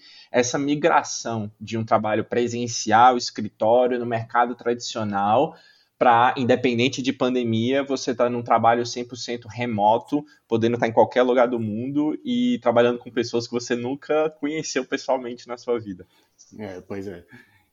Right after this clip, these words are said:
Speaker 2: É, só pra dar um pouco de contexto, então, pra quem tá ouvindo entender um pouco da minha trajetória, eu sou jornalista, eu, é, moro aqui em Belo Horizonte,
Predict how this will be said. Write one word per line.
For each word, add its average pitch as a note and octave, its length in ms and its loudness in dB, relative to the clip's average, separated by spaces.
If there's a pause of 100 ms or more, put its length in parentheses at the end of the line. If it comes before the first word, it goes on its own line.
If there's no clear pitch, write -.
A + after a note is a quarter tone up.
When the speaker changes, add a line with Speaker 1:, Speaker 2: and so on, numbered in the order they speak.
(120)
Speaker 2:
É, A2+ 560 -6
só B2+ 220 -10
pra D3+ 140 -2
dar D3+ 100 0
um C#3+ 100 -2
pouco B2 280 -8
de A2 80 -10
contexto, G#2+ 600 -10
então, G#2+ 260 -12
pra G#2 240 -12
quem G#2 180 -12
tá G#2 120 -16
ouvindo G2 500 -12
entender G2+ 640 -10
um F#2+ 160 -14
pouco G2+ 400 -12
da F#2+ 160 -14
minha G2 160 -14
trajetória, G2 880 -10
eu G#2 200 -12
sou A#2 180 -8
jornalista, A2+ 960 -8
eu, F#2+ 220 -18 (160)
é, F2 420 -20 (640)
moro F#2+ 180 -10
aqui G2 180 -12
em G2 40 -10
Belo G#2 200 -6
Horizonte, A2+ 800 -8